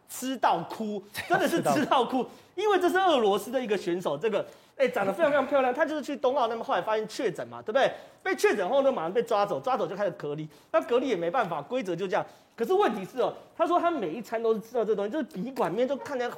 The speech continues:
Speaker 1: 破破烂烂的，
Speaker 2: 对啊。
Speaker 1: 然后这是烤焦的，不知道什么肉，然后几块马铃薯。
Speaker 2: 不是，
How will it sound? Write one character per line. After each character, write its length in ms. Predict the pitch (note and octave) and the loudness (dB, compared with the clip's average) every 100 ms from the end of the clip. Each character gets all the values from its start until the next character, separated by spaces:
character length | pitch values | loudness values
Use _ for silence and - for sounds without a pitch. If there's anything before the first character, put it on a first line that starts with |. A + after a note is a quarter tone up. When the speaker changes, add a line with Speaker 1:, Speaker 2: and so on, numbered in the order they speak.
| - - | -14 -10
Speaker 1:
破 120 | D#4 | -8
破 140 | D4 D4+ | -4 -2
烂 160 | D4+ | 2
烂 140 | D#4 A#3+ | 2 4
的， 80 | |
Speaker 2:
对 20 | C4 | 2
啊。 220 | C#4+ - - | -2 -6 0
Speaker 1:
然 120 | E4 | 0
后 80 | F4+ | 2
这 60 | |
是 80 | F4 | -2
烤 240 | - F#3 F3 | -2 -2 -2
焦 280 | - D4 D4+ | -2 2 4
的， 80 | B3 | 4
不 120 | D4 | 4
知 40 | |
道 80 | D4 | 2
什 120 | C#4+ | 2
么 100 | F3+ | -2
肉， 260 | C4+ D#4+ - - - - | 2 2 2 -4 -10 -2
然 100 | D#4+ | -2
后 60 | |
几 200 | - F#3 | -2 -8
块 220 | C4+ D#4 | 0 0
马 220 | C4 F3+ F3 | 0 -2 0
铃 120 | D4+ | 4
薯。 60 | |
Speaker 2:
不 60 | F4+ | 6
是， 120 | C#4 | 6